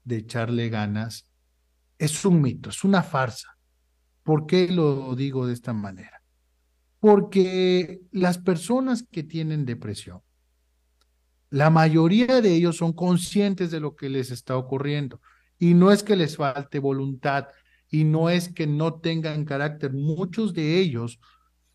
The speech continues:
son personas que han logrado cosas increíbles en la que su carácter se puso de por medio o fue lo que les ayudó a sobresalir en distintas áreas de su vida. Muchos de ellos han tenido voluntad para lograr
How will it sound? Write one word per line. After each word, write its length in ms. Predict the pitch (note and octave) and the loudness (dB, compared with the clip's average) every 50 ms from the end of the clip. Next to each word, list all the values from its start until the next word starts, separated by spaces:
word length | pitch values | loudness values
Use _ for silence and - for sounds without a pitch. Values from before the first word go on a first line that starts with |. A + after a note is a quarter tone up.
| _ _ | _ _
son 280 | - - - F3+ F#3+ F3 | -10 -2 0 0 2 4
personas 420 | G#3+ G3 D#3 - F3+ F3+ F3 F3 | 2 0 2 2 0 0 0 0
que 100 | - F3+ | 0 -2
han 140 | E3+ E3+ F3 | 0 2 2
logrado 460 | F3 E3 D#3+ D#3+ D#3 D#3 D#3+ D#3 D#3 | 0 0 0 0 0 0 0 -2 -4
cosas 420 | - D#3+ E3 D#3+ D#3+ E3+ D#3 D#3+ D#3+ | -4 -4 -4 -2 -2 -2 -4 -2 -4
increíbles 960 | C#3+ C#3 C#3 C3 B2 - - C3 C3 C3 C#3+ F3 F3+ F3 C#3+ C3 C3+ B2+ C3 | -4 -4 -4 -6 -8 -8 -4 -2 -2 0 2 2 0 0 0 0 0 -2 -2
en 140 | - B2 A#2+ | -4 -4 -4
la 160 | A#2 A2+ A2+ | -4 -6 -6
que 140 | A2+ B2+ A#2 | -4 -6 -6
su 260 | - - - C3+ - | -4 -4 -6 -6 -4
carácter 640 | - - C3 C3 C#3 D#3 F#3+ F#3+ F#3+ - - A3 G#3 G#3+ | 0 0 2 4 4 4 2 2 -2 -2 -2 0 0 0
se 240 | - - D#3 C#3+ | -2 -2 -2 -2
puso 760 | C#3+ - - - G3+ G#3+ G3+ - - - C#3+ D3 D#3+ F3 E3+ _ _ _ _ _ _ _ _ _ _ _ _ _ _ _ - | -2 -4 -4 0 2 2 2 0 -2 -2 0 0 0 0 -4 _ _ _ _ _ _ _ _ _ _ _ _ _ _ _ -2
de 140 | C3 C#3 C3+ | 0 0 0
por 240 | C3+ C3+ B2 B2+ | 0 -2 -2 0
medio 420 | C3+ D3 D#3 E3 D#3+ E3+ F3 F3 E3+ | 0 0 2 2 2 2 2 2 2
o 120 | D3+ C#3 | 0 -4
fue 200 | - - E3 E3 | -4 0 0 0
lo 160 | F3+ F3+ F3 | 0 0 -2
que 140 | F3 D#3+ D3+ | -4 -6 -4
les 260 | C#3 C#3 B2+ C3 - | -4 -4 -4 -4 -4
ayudó 720 | C3+ B2 B2 A#2+ A#2+ A#2+ A#2+ B2 D#3 F#3 G3+ G3+ E3+ D3 - _ _ _ _ - | -4 -4 -4 -4 -4 -4 -2 0 2 4 4 4 2 0 -8 _ _ _ _ -12
a 120 | B2 B2 | -12 -10
sobresalir 680 | - - B2 A#2 A#2+ A#2+ A#2 - A#2 A2+ A#2+ C3+ C#3 C#3 | -8 -8 -6 -4 -4 -4 -4 -2 -2 -2 0 0 0 0
en 180 | C3+ B2+ A#2+ | 0 0 -2
distintas 560 | A#2 G#2+ G#2 - B2 A#2 A2+ A2+ A2 G2+ - | -2 -4 -6 -6 -6 -6 -4 -4 -6 -6 -4
áreas 300 | G#2+ G#2 G#2 A2 G#2 G2+ | -6 -6 -6 -6 -6 -8
de 100 | G#2+ G2+ | -8 -10
su 160 | F#2+ - A2 A2+ | -10 -10 -10 -8
vida. 360 | B2+ B2+ A#2+ G#2 G2+ A#2 _ _ _ _ _ _ _ _ _ _ _ _ _ _ _ _ _ _ _ _ _ _ _ _ _ _ _ _ _ _ _ _ _ - - | -8 -8 -8 -10 -12 -18 _ _ _ _ _ _ _ _ _ _ _ _ _ _ _ _ _ _ _ _ _ _ _ _ _ _ _ _ _ _ _ _ _ -8 -2
Muchos 440 | - B2 C#3+ E3 E3+ E3+ G3+ F#3 D#3 | 2 6 6 6 6 6 4 4 6
de 100 | D#3 C#3+ | 6 6
ellos 200 | C#3+ D3+ D3 D#3 | 6 4 4 2
han 120 | D3 C#3+ | 2 0
tenido 340 | - D3 C#3 C#3 D3 D#3 D3+ C#3+ | 0 -2 -2 0 0 0 -2 0
voluntad 680 | D3 C3 B2 A#2+ A#2 A2+ A#2 A2+ A#2 D3+ E3 D#3+ - | -2 -2 0 0 -2 -4 -6 -4 -2 -2 -2 -2 -4
para 140 | C#3+ B2 A2+ | -6 -6 -4
lograr 440 | A2 G#2 G#2+ G#2+ A2 A2+ A2+ - | -4 -4 -4 -4 -4 -4 -6 -10